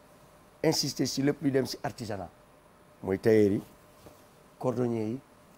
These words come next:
mécanicien yi menuisier yi, euh, lu ñuy wax force vive de la nation beneen bi bi yoo xamante ne moo jël soixante-dix pour cent ressources yi agriculture agriculture dem nañu si maraîchage dem nañu si grande culture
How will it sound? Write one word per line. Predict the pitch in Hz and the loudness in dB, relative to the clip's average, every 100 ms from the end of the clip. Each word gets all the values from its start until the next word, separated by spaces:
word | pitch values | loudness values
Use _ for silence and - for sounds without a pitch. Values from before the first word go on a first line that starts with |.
| - | -12
mécanicien | 98 110 - 110 104 117 104 | -4 -2 0 -2 -4 -4 -4
yi | 117 - - - - - | -4 -10 -20 -20 -20 -14
menuisier | 92 107 120 107 113 | -6 -2 -2 -2 -4
yi, | 110 - - - - - | -4 -8 -20 -20 -18 -10
euh, | 104 104 104 - - - - - - - - 147 | -6 -4 -6 -8 -12 -20 -20 -20 -20 -20 -18 -6
lu | 131 | -2
ñuy | 139 | 0
wax | 135 - | 0 0
force | 131 110 | -4 -4
vive | 117 123 | -6 -4
de | |
la | 113 110 | -4 -2
nation | 107 - 92 - - - - | -2 -4 -14 -16 -20 -20 -16
beneen | 90 131 147 143 | 0 6 6 4
bi | 185 - | 0 -2
bi | 120 | 0
yoo | 123 | 2
xamante | 131 131 | 2 -2
ne | 123 | -2
moo | 127 131 | -2 -2
jël | 123 | -4
soixante-dix | 117 147 131 131 | -4 -4 -4 -6
pour | 127 | -8
cent | 110 117 | -4 -2
ressources | 120 113 98 | -2 -4 -4
yi | 123 - - - - | -6 -8 -16 -20 -2
agriculture | 139 123 117 117 - 107 - - - - | -2 -2 -6 -10 -8 -10 -10 -20 -20 -6
agriculture | 110 117 107 113 139 165 - - - - 104 | -4 -2 -4 -4 -2 -4 -6 -20 -20 -16 0
dem | 117 | 4
nañu | 120 123 | 6 4
si | 117 110 | 2 0
maraîchage | 117 120 110 120 143 - - - - | 0 0 0 -4 -4 -10 -20 -20 -10
dem | 113 123 | -4 -2
nañu | 123 | -4
si | - | -6
grande | 117 113 117 - | -4 0 0 0
culture | 110 101 123 | -6 -2 -4